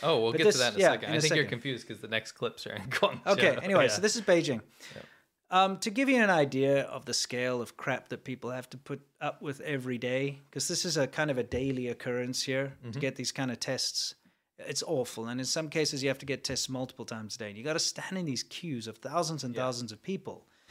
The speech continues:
Speaker 1: Yeah.
Speaker 2: It's just ridiculous.
Speaker 1: I
Speaker 2: And
Speaker 1: even
Speaker 2: you
Speaker 1: had to cut that photo off 'cause
Speaker 2: Yeah,
Speaker 1: of the
Speaker 2: it's
Speaker 1: shoe
Speaker 2: big.
Speaker 1: cam.
Speaker 2: And, uh, guys, <coughs> you're gonna actually find out later in this episode why the government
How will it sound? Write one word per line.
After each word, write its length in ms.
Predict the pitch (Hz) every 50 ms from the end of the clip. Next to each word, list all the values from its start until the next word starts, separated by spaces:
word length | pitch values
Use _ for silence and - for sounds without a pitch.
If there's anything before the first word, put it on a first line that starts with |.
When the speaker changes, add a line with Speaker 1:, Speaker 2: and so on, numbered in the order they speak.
| - - -
Speaker 1:
Yeah. 60 | - -
Speaker 2:
It's 180 | 180 - -
just 380 | - - 285 262 - - - - _ _ _ _ _ _ _
ridiculous. 640 | 151 180 170 254 254 247 - 208 160 127 120 -
Speaker 1:
I 40 | 139
Speaker 2:
And 80 | 147 -
Speaker 1:
even 120 | 214 202
Speaker 2:
you 60 | 139
Speaker 1:
had 100 | 143 135
to 60 | 120
cut 200 | 117 - 131 120 -
that 200 | 127 104 - -
photo 280 | 117 113 104 104 98
off 240 | 98 107 107 101 -
'cause 160 | - 110 101
Speaker 2:
Yeah, 100 | 139 147
Speaker 1:
of 20 | 139
the 40 | 135
Speaker 2:
it's 80 | 113 -
Speaker 1:
shoe 120 | 113 110
Speaker 2:
big. 180 | 110 151 139 117
Speaker 1:
cam. 200 | 95 98 98 98 - _ _ _ - - - - - _ _ _ - _ _ _
Speaker 2:
And, 320 | - 190 196 196 196 165 190
uh, 320 | 196 196 196 190 190 196 196
guys, 480 | - - 190 196 202 196 190 - - - - - - -
<coughs> 480 | 247 240 - 143 - - - - -
you're 100 | - 160
gonna 180 | 165 - 254 247
actually 380 | 214 202 196 202 - - 196
find 340 | 185 - - 180 175 175 165
out 140 | 160 156 147
later 220 | 151 160 160 156
in 100 | 151 147
this 160 | 147 135 - -
episode 480 | - 151 135 147 - - 170 151 139 120
why 720 | 107 95 98 104 117 131 143 151 170 185 202 208 208 202
the 100 | 185 175
government 560 | 151 170 165 160 170 170 170 170 170 170 -